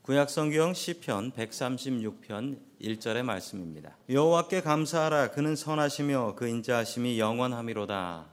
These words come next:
아멘." 하나님께서 우리와 함께 하시며 말씀 주심을 감사드립니다. 아멘. 자, 우리 옆에 계신 분들과 인사 나누겠습니다. 반갑습니다. 인사해 주시죠.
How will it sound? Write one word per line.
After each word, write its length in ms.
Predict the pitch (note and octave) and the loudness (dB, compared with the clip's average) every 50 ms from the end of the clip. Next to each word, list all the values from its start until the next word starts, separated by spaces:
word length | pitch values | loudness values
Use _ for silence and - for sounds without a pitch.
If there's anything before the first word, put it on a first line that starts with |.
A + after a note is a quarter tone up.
| - _ _ - | -20 _ _ -14
아멘." 680 | - F2 F2 F2 F2+ F#2 F2+ F2 E2 D#2+ D#2 D2+ C#2+ - _ _ _ _ _ _ _ _ _ _ _ _ _ _ _ _ _ _ _ _ | -8 -6 -6 -4 -4 -4 -4 -6 -6 -8 -12 -14 -16 -20 _ _ _ _ _ _ _ _ _ _ _ _ _ _ _ _ _ _ _ _
하나님께서 580 | - C#3+ D3 D#3 D#3 C#3+ D#3 D3+ C#3+ - D#3 | -4 -2 -2 -2 -2 -2 -2 -4 -2 -2 -2
우리와 320 | D3 C#3 C#3 C#3+ C#3+ C#3+ C#3 | -2 0 0 0 0 0 0
함께 240 | C3+ C3+ - C#3+ | -2 -2 0 0
하시며 580 | B2+ B2+ A#2+ - - A#2 A2+ A2 G#2+ A2+ B2+ B2 | 0 0 -2 -4 -6 -4 -2 -2 -2 -2 -4 -4
말씀 380 | - A2 A2 A2 A2 - B2+ A#2 | -2 -2 -2 -2 -2 -4 -4 -4
주심을 480 | A2 G#2+ - - A2+ G#2+ G#2+ G#2+ G#2 G2 | -4 -6 -8 -6 -6 -6 -4 -6 -6 -6
감사드립니다. 1040 | G2 G2 F#2+ F#2+ G2 F#2 F#2+ F2+ F#2 F2+ F2+ F2+ E2+ F2 E2+ E2 D#2+ E2 E2+ F2 _ _ _ _ - | -8 -8 -8 -6 -8 -6 -6 -6 -6 -6 -6 -6 -8 -8 -10 -12 -14 -16 -20 -20 _ _ _ _ -12
아멘. 500 | - F2+ F2 F2+ F2+ F#2 - C#3 E3+ F#3 - - - _ _ _ _ _ _ _ - | -10 -8 -6 -4 -4 -2 -2 -4 -4 -8 -12 -18 -20 _ _ _ _ _ _ _ -6
자, 100 | - C3 | -4 -2
우리 140 | C3 C3 | 0 0
옆에 200 | C3 B2+ C3 D#3+ D3+ | 0 0 0 -2 -4
계신 240 | D3+ C#3+ C3 D3+ D3 | -4 -4 -6 -4 -4
분들과 320 | C#3+ C#3 C#3 C3+ C3+ C3 | -2 -2 0 0 0 0
인사 200 | C3 B2+ C3+ C#3 | 0 -2 -2 -2
나누겠습니다. 800 | C3 B2 A#2+ A#2 A2 A2 G2+ - - - A2+ G#2+ G2 - G2+ G2 - | -2 -2 -4 -4 -6 -6 -8 -10 -10 -10 -10 -10 -10 -10 -12 -12 -10
반갑습니다. 760 | A2 A2 A2 A2+ A2 - - A2+ A2 G#2 G#2+ G#2+ G#2+ G#2+ G#2 | -6 -6 -6 -6 -6 -8 -8 -6 -6 -4 -4 -6 -6 -8 -10
인사해 320 | G#2+ G#2 - G#2+ G#2 G2 | -10 -12 -10 -10 -10 -10
주시죠. 580 | G2 G2 F#2 - - - - B2+ C3 C#3 D#3 | -12 -14 -16 -18 -16 -14 -12 -12 -12 -12 -14